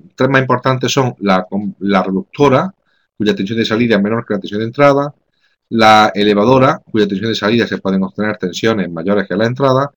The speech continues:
y una configuración que se llama reductora elevadora. La primera se conoce como configuración tipo Buck,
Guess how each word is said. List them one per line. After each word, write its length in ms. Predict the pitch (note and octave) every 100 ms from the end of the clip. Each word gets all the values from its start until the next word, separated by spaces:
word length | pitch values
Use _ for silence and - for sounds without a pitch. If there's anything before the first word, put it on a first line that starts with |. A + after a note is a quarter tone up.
| _ _ _
y 100 | -
una 120 | B2+ C3+
configuración 600 | C3 C#3 C3+ B2+ C#3 C3
que 80 | A#2
se 140 | A#2+
llama 160 | A2+ A2
reductora 420 | G2+ F#2+ A#2+ G#2
elevadora. 480 | F2 E2+ E2+ D2 -
La 140 | F#2+
primera 340 | G2+ G2 A#2 A2
se 120 | -
conoce 320 | A#2+ B2+ A#2
como 240 | - F2+ -
configuración 640 | F2+ F#2+ F#2 - A2 G#2+
tipo 340 | - G2+ G#2+
Buck, 380 | A#2 D#3+ - -